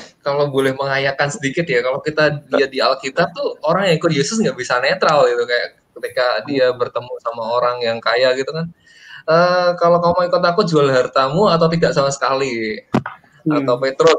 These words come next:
Speaker 1: gitu, "Mau ikut
Speaker 2: Hmm.
Speaker 1: aku atau tidak?" Ya, itu nggak netral gitu. <laughs> Dan mungkin, eh, itu juga men-challenge kita ya, men-challenge kita di masa sekarang, gitu, bagaimana kita diperhadapkan dengan krisis-krisis ekologi atau apapun lah krisis itu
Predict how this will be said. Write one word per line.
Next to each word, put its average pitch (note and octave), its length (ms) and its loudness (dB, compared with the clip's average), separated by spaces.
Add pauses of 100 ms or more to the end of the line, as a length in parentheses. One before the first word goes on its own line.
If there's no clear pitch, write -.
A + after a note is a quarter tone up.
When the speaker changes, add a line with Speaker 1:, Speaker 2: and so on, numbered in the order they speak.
Speaker 1:
gitu, - 180 0 (680)
"Mau D3 80 2
ikut D#3 220 4
Speaker 2:
Hmm. E3 100 2
Speaker 1:
aku F#3+ 160 -2
atau F#3 160 2
tidak?" - 160 -10
Ya, C#3+ 320 0
itu G#3+ 100 2 (440)
nggak C#3+ 260 -4
netral D#3 400 2
gitu. B2+ 240 -6 (560)
<laughs> C#3+ 560 -8
Dan B2+ 160 4 (160)
mungkin, F3 320 0 (880)
eh, D3+ 140 2 (100)
itu F#3+ 80 -6
juga C#3+ 240 0
men-challenge D#3 480 -2 (160)
kita D#3+ 320 -2
ya, A#2 240 0
men-challenge B2+ 480 -4
kita B2+ 240 -4
di B2 80 -8
masa A#2+ 240 0
sekarang, A#2+ 480 0
gitu, A#2+ 240 -6
bagaimana A#2+ 400 -4
kita D3 160 -4
diperhadapkan B2 1500 -2
dengan A#2+ 160 0
krisis-krisis B2+ 560 -4
ekologi C3+ 720 2
atau - 240 -2
apapun - 440 -4
lah B2+ 120 -2
krisis C3 400 -6
itu C#3 480 -2